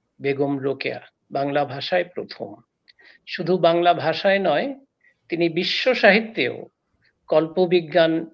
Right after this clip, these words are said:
শাখায় তিনি প্রথম দিকের একজন এবং বিশ্ব স্বীকৃত। এই কথাটি বাঙালি পাঠক সমাজে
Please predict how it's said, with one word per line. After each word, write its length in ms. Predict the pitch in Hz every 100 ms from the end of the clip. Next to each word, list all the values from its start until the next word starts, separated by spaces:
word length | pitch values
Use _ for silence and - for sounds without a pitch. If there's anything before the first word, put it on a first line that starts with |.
| _
শাখায় 640 | - - 170 - 165 113 - _ _ _ _ _ _ _
তিনি 440 | - 135 131 139 165 _ _ _ _ _ _ _ _ _ _ _ 247 _ _ _ -
প্রথম 500 | 233 226 - 262 233
দিকের 420 | 185 185 151 147
একজন 560 | 135 117 101 117 101 - _ _ _ _ _
এবং 300 | 170 175 175
বিশ্ব 400 | 170 170 - 180
স্বীকৃত। 640 | - - 226 208 170 - - _ _ _ _ _ _ -
এই 140 | 226
কথাটি 680 | 226 220 262 247 131 156 - _ _ _ -
বাঙালি 420 | 151 170 170 170
পাঠক 380 | 165 135 170 156
সমাজে 580 | - 160 143 143 202